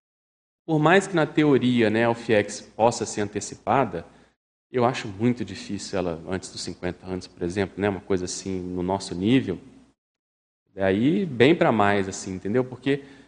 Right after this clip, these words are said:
a pessoa já tem que ter, assim, tem que tá tranquila com a vida, né? Não pode nada assim.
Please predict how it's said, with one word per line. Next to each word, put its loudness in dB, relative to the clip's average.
a -20
pessoa -2
já 4
tem 4
que -4
ter, 4
assim, 2
tem -2
que -6
tá 0
tranquila 0
com -4
a 4
vida, -2
né? -2
Não 0
pode -2
nada 0
assim. -4